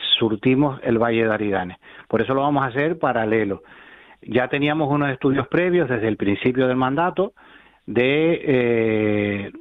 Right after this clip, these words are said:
sacar unos pliegos, etcétera, etcétera. La primera convocatoria quedó desierta, nadie se presentó porque le parecía poca la cantidad que se había puesto.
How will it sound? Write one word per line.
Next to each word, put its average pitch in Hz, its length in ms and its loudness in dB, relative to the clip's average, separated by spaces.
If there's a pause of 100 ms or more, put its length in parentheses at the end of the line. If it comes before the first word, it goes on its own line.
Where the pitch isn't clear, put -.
(500)
sacar 143 480 -2
unos 131 260 0
pliegos, 185 720 2
etcétera, 139 380 -2
etcétera. 107 380 -2
La 107 100 0
primera 123 760 0
convocatoria 123 540 -2
quedó 120 380 2 (400)
desierta, 180 720 0
nadie 120 260 0
se 123 120 -4
presentó 110 420 -2
porque 139 180 0
le 120 60 -2
parecía 113 400 0
poca 127 300 -2
la 113 100 0
cantidad 107 480 0
que 110 100 -8
se 113 120 -4
había 110 180 2
puesto. 120 420 -2